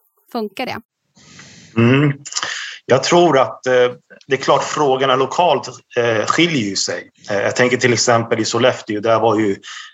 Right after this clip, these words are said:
Speaker 2: eh, förlossnings-, eh, liksom, eh, vården, eh, en av de viktigaste frågorna lokalt. Eh, men, men i slutändan så handlar det ju ändå om att man vill se till att stärka välfärden. Alla vill kunna ta del av den på lika villkor.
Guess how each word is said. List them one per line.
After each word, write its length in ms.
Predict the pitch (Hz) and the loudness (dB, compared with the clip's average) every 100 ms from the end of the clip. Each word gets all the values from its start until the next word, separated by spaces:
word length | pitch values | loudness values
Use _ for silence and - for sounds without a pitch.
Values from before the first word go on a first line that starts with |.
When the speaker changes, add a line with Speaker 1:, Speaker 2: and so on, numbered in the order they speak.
| _ | _
Speaker 2:
eh, 80 | 98 | -8
förlossnings-, 840 | - - 120 110 - 104 101 - 104 | -4 0 2 0 -4 -4 -2 -2 2
eh, 380 | 101 98 101 104 | 2 2 -2 -4
liksom, 480 | 95 - 98 98 | -4 0 0 -2
eh, 120 | 110 113 | -4 -4
vården, 520 | 107 127 120 110 95 95 | 2 4 4 2 -6 -10
eh, 280 | 101 104 104 | -10 -8 -4
en 80 | |
av 100 | 104 | -2
de 120 | 98 101 | -2 -2
viktigaste 440 | 95 - 110 - | -4 0 -2 -2
frågorna 420 | - 120 123 120 | -2 0 2 0
lokalt. 460 | 104 104 135 113 - - _ _ _ _ _ | -2 0 0 0 -4 -20 _ _ _ _ _
Eh, 320 | 107 101 101 - | -8 -8 -10 -4
men, 340 | 117 113 113 | -4 -2 0
men 240 | 117 117 | 0 0
i 220 | - - - | -4 -8 -4
slutändan 540 | - 131 120 151 135 | 2 2 2 2 0
så 120 | 123 | 0
handlar 360 | 117 139 123 143 | 0 0 0 0
det 60 | |
ju 60 | 135 | 0
ändå 340 | 117 107 104 | -2 -4 -4
om 360 | 101 101 101 101 - - - - - | -4 -4 -6 -8 -12 -20 -20 -20 -4
att 220 | 110 - | -4 0
man 260 | 117 113 | 0 2
vill 280 | 104 101 107 - | 2 -2 -4 -6
se 180 | - | -2
till 320 | 120 113 104 104 | 0 2 0 2
att 180 | 117 | 0
stärka 840 | - - 147 131 120 110 175 143 110 | 0 -2 2 2 2 -4 -2 -2 0
välfärden. 640 | 110 95 - 95 92 92 95 | -2 -4 -8 -10 -8 -10 -2
Alla 260 | 120 107 110 | 0 2 -2
vill 120 | 107 | -4
kunna 220 | - 107 | -6 -6
ta 200 | 104 110 | -4 0
del 280 | 156 151 110 | 2 2 2
av 160 | 98 | -2
den 160 | 98 92 | -6 -10
på 120 | - | -4
lika 340 | 117 107 107 110 | -4 -4 -2 0
villkor. 640 | 120 110 - 143 98 | 0 0 0 0 0